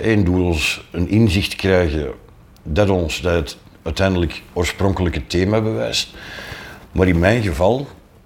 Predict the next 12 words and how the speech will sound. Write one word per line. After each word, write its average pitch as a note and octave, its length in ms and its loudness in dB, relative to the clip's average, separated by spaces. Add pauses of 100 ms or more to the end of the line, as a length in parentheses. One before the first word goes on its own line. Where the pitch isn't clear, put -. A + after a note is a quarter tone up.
(280)
ik F#2 160 -2
ben A2 140 2
daar F2+ 180 2
wel F#2+ 140 2
naar E2+ 200 0
op D2 140 -6
zoek, - 500 -8 (500)
eigenlijk, D2+ 440 -6
naar D#2 200 -2
dat G2 140 0
soort E2+ 380 -2
entertainment. D2+ 920 -6